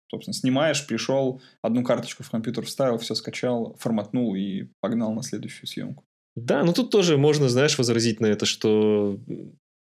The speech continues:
Speaker 2: камеру можно утопить, и в этом случае у тебя обе карты могут выйти из строя.
Speaker 1: О.
Speaker 2: <laughs> Ну, то есть, э,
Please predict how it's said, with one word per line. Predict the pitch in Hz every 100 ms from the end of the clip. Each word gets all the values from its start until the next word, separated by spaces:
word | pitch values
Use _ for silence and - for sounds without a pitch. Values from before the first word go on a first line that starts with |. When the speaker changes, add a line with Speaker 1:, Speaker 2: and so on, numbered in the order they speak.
| - 107
Speaker 2:
камеру | - 175 143
можно | 135 135 131 120 113 107
утопить, | 113 110 123 - 175 143 -
и | 117
в |
этом | 120 110
случае | - 117 - 107
у |
тебя | 107 107 104
обе | 135 117 107
карты | - 113 120 104
могут | 104 101 101
выйти | 107 101 104
из | 95
строя. | - 110 101 92 90 -
Speaker 1:
О. | 123 107 107 - - _
Speaker 2:
<laughs> | 131 - 494 440 143 147 - 143 147 254 320 294 - - - -
Ну, | 151
то | 190
есть, | 170 - 156
э, | 147 143 135 131 131